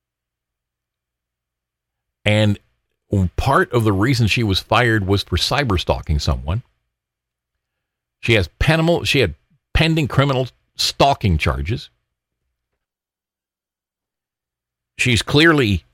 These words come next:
mm, she's clearly a leftist who has decided to believe the panic rather than the reality. And as a result,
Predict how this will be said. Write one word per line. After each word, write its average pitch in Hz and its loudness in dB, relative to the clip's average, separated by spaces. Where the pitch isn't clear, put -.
mm, 147 0
she's 120 0
clearly 139 2
a 113 4
leftist 104 0
who 104 4
has 107 4
decided 104 2
to - 0
believe 95 2
the 85 0
panic 135 0
rather 85 4
than 90 2
the 78 4
reality. 82 0
And 92 4
as 87 6
a 104 4
result, 87 2